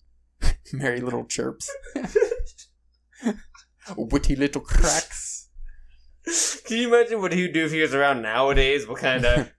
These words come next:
Speaker 1: <laughs> I, I, I kinda wanna be James Joyce. I wish I could do that. Like, could you imagine just going on a tangent like that? And I bet people would just eat that shit up. They would love
Speaker 2: Uh-huh.
Speaker 1: it. Just your fart fiction.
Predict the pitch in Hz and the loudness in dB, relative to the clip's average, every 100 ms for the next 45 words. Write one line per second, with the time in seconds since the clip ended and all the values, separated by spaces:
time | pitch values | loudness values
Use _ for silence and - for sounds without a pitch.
0 | _ _ - 147 131 - - - - - | _ _ -8 -6 -6 -10 -12 -14 -20 -20
1 | - _ - 151 135 151 - 185 269 143 | -20 _ 0 0 2 -2 -2 -2 0 2
2 | 147 123 113 120 113 110 107 - 117 107 | 0 0 -2 -4 -4 -6 -6 -4 -4 -2
3 | 151 156 156 113 110 104 104 98 98 95 | -4 -4 -6 -8 -8 -8 -8 -6 -6 -8
4 | - _ _ _ _ _ _ _ 139 143 | -12 _ _ _ _ _ _ _ -6 -4
5 | 196 208 220 160 160 143 113 117 120 117 | -6 -4 -6 -6 -6 -8 -8 -8 -6 -6
6 | 113 - - 110 117 104 110 113 110 113 | -8 -6 -6 -4 -4 -4 -4 -4 -2 -2
7 | 104 147 208 - - 95 80 92 - 113 | 0 -2 -2 -4 -8 -10 -12 -16 -14 -12
8 | 107 110 - 107 107 - 139 110 107 110 | -10 -8 -8 -8 -8 -6 -8 -6 -4 -4
9 | - 120 _ _ _ - - 113 104 120 | -4 -8 _ _ _ -20 -14 -12 -8 -6
10 | 110 - 107 - 92 87 87 | -6 -6 -12 -12 -14 -14 -16